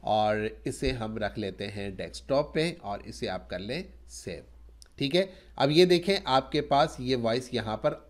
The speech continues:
आ चुकी है। अच्छा, अब चूँकि हमारे पास पहले भी वॉइस थी, हम इसे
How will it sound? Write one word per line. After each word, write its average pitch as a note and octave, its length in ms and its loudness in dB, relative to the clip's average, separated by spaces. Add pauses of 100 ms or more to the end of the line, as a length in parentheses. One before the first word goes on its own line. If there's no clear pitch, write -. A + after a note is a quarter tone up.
आ A2 160 2
चुकी - 320 -12
है। - 80 -14 (640)
अच्छा, - 240 0 (240)
अब G3+ 280 4 (280)
चूँकि F#3+ 260 4
हमारे C#3+ 300 4
पास D#3+ 320 0
पहले C3+ 320 4
भी D#3 180 -2
वॉइस D3 360 2
थी, E3 100 -2
हम C3+ 260 -4
इसे C3 260 -6